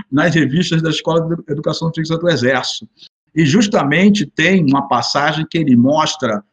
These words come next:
os soldados brasileiros desfilando na década de trinta e fala assim: olha só que diferença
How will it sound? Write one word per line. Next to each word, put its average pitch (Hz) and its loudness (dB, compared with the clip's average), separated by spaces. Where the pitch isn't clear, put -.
os 127 0
soldados 139 0
brasileiros 123 -2
desfilando 123 0
na 113 0
década 120 -2
de 107 -4
trinta 165 -4
e 131 -4
fala 127 0
assim: 127 -4
olha 170 2
só - -2
que 165 -4
diferença 135 -2